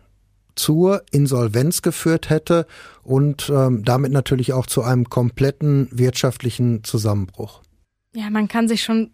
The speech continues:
Speaker 2: vorstellen, dass das damals, Anfang der zweitausender Jahre, ja, eine ziemlich angespannte Situation für Walter K. war, der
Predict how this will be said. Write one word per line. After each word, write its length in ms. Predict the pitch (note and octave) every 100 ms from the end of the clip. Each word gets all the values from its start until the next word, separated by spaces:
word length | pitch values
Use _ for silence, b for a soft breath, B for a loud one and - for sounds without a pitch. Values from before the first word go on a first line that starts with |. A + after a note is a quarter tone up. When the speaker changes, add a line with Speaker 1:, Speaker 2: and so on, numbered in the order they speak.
| -
Speaker 2:
vorstellen, 640 | - A3 A3 - G#3 G#3
dass 160 | G3+ -
das 220 | G#3+ -
damals, 580 | G3+ G#3+ A#3+ A#3 A#3 -
Anfang 420 | G#3+ G#3 A#3 A3
der 100 | G3+
zweitausender 560 | G3 G#3 G3 G#3 G#3 G3
Jahre, 460 | F#3+ F#3+ G3 G3+ G3 B B B _ _
ja, 240 | A#3+ A#3+
eine 180 | A#3 A#3+
ziemlich 400 | A3 C#4+ C#4 -
angespannte 720 | B3 C4+ A#3 - G3+ F#3+ G3
Situation 640 | F3+ F3+ F#3+ F3+ - F#3 F#3+
für 180 | F#3+
Walter 320 | F3+ F3+ - G3
K. 400 | - F#3+ F#3 F#3
war, 280 | G3 G#3+ B3 B B B B
der 340 | - G#3+ G3+